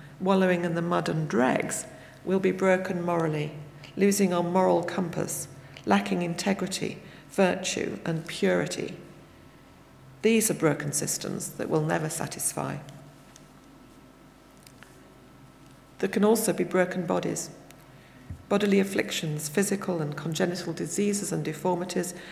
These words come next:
disabilities, physical abuse, sexual abuse, long-standing severe illness and incurable disease and injury.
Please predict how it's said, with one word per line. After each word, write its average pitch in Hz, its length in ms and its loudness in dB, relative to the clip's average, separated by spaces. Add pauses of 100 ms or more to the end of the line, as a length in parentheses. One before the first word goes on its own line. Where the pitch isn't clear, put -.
(180)
disabilities, 190 840 0 (340)
physical 190 380 2
abuse, 190 520 6
sexual - 380 2
abuse, 185 480 2 (120)
long-standing 185 680 2
severe 180 440 0
illness 175 360 -2
and 160 180 -6
incurable 180 560 -2
disease 175 480 0
and 170 160 -2
injury. 165 540 -4